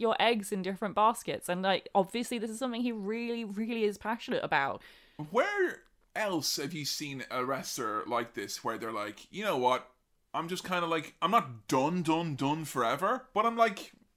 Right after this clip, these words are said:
Speaker 2: you know, I'm past it." And he'd been past it for quite a while.
Speaker 1: Mm.
Speaker 2: You know, it felt like he was just kind of,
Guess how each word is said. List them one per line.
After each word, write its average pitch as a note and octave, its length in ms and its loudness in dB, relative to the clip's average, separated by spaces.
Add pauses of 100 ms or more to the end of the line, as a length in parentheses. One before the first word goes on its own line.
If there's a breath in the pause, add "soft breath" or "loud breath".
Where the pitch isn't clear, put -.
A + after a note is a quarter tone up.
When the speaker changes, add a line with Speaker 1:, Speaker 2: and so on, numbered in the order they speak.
(240)
Speaker 2:
you G4 80 -4
know, B2 260 0 (300 soft breath)
I'm G3 160 4
past A3 420 0
it." - 80 -8
And F3+ 100 -8
he'd C#4 100 -4
been D#4+ 100 -10
past B3 320 0
it G3 60 -10
for D3+ 120 -10
quite E3 280 6
a B2 60 -2
while. B2+ 520 2
Speaker 1:
Mm. G3 160 2
Speaker 2:
You E3 60 2
know, C#4+ 120 10
it C#4+ 100 8
felt C4 140 10
like A3 120 4
he G#3+ 120 -2
was G3 120 -6
just F#3 160 -2
kind G3+ 180 4
of, D#3+ 80 -4